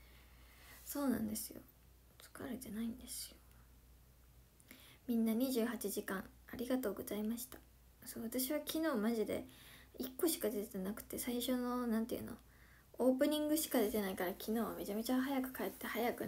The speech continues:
寝たんで、全く眠たくないです。明日一気に疲れ、え、もうね、あ、疲れてない。疲れてない。<laughs> そうなんですよ。昨日一個しか、オープニングのみの参加だったので、昨日。だから昨日マジ、は、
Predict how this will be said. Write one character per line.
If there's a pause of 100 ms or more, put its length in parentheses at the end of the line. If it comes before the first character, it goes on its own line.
寝
た
ん
で、 (140)
全
く
眠
た
く
な
い
で
す。 (520)
明
日 (220)
一
気
に
疲
れ、
え、
も
う
ね、 (100)
あ、
疲 (160)
れ
て (180)
な
い。 (180)
疲
れ
て
な
い。 (420)
<laughs>
そ
う
な
ん
で
す
よ。
昨
日
一
個
し
か、 (120)
オ
ー
プ
ニ
ン
グ
の
み
の
参
加
だ
っ
た
の
で、
昨
日。 (720)
だ
か
ら
昨
日
マ
ジ、 (400)
は、